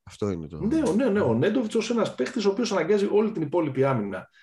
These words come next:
Speaker 2: να ασχοληθεί μαζί του και άρα δημιουργεί καταστάσεις για τους υπόλοιπους. Περισσότερο για τους είκοσι που βάζει.
Speaker 1: Ναι, ναι.
Speaker 2: Αυτή είναι η μεγάλη
Speaker 1: Ναι.
Speaker 2: διαφορά, νομίζω, του Παναθηναϊκού σε αυτά τα δύο μάτς. Εντάξει, πολύ μικρό το δείγμα, αλλά τουλάχιστον ο Παναθηναϊκός για την ώρα,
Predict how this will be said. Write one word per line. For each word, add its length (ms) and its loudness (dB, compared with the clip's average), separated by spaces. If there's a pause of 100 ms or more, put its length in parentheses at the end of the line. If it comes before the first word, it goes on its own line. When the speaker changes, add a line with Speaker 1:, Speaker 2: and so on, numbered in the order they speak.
(140)
Speaker 2:
να 100 -4
ασχοληθεί 460 0
μαζί 340 0
του 160 -2
και 140 2
άρα 180 2
δημιουργεί 560 -2
καταστάσεις 640 -2
για 140 -4
τους 300 -6
υπόλοιπους. 560 -2
Περισσότερο 520 2
για 120 2
τους 160 -8
είκοσι 420 -6
που 100 -10
βάζει. 340 -6 (460)
Speaker 1:
Ναι, 200 -2
ναι. 200 -2
Speaker 2:
Αυτή 240 -2
είναι 120 4
η 20 4
μεγάλη 300 4
Speaker 1:
Ναι. 60 -2
Speaker 2:
διαφορά, 360 0
νομίζω, 240 -6
του 80 -8
Παναθηναϊκού 560 -4 (300)
σε 160 -6
αυτά 160 -2
τα 160 -2
δύο 240 -4
μάτς. 460 -12
Εντάξει, 360 -2
πολύ 180 2
μικρό 240 0
το 140 -4
δείγμα, 300 -6 (100)
αλλά 320 0 (420)
τουλάχιστον 340 2
ο 20 4
Παναθηναϊκός 540 2
για 300 2
την 220 0
ώρα, 480 4